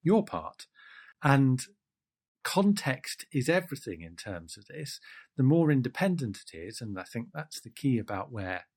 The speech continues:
Quist's allegiances lie, the more of a, a, a threat it is, because it is impossible to control. But at the same time, you don't necessarily just want to get rid of it.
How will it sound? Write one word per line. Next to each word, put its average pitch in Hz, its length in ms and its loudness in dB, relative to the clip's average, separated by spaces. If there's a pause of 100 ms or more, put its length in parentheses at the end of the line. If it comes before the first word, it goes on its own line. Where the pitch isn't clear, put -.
(120)
Quist's - 460 -6
allegiances 107 720 0
lie, 101 380 -16 (600)
the 123 100 4
more 127 360 6
of 117 100 -6
a, 120 240 2 (680)
a, 113 80 -8 (240)
a 135 60 -6
threat - 340 -2
it 127 140 -10
is, 82 260 -8
because 101 340 -6
it 92 160 -8
is 98 320 -6 (160)
impossible 107 640 -8
to - 160 -18
control. 95 540 -6 (600)
But 117 120 2
at 131 120 -4
the 143 80 -6
same 123 320 0
time, 104 380 -4
you 107 120 -8
don't 117 280 -6
necessarily 92 680 -8 (520)
just - 280 -10
want 101 200 -12
to - 80 -16
get 104 180 -8
rid 117 140 2
of 113 100 -2
it. - 240 -14